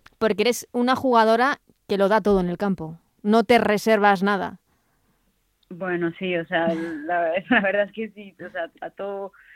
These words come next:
Speaker 2: cada partido salir a, a muerte, salir a como si fuera el último partido de, de mi vida y así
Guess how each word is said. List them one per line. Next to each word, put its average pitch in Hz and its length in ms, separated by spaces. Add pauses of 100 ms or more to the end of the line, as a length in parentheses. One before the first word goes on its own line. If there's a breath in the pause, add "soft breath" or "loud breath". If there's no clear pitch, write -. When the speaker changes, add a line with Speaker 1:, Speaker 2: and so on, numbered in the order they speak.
(140 soft breath)
Speaker 2:
cada 190 260
partido 190 540
salir 180 360
a, 185 380 (460)
a 185 140
muerte, 214 520
salir 180 380
a 180 440
como 185 220
si 180 120
fuera 175 240
el 190 80
último 190 360
partido 180 760 (600 soft breath)
de, 165 800
de 185 240
mi 185 120
vida 208 360
y 190 100
así 190 600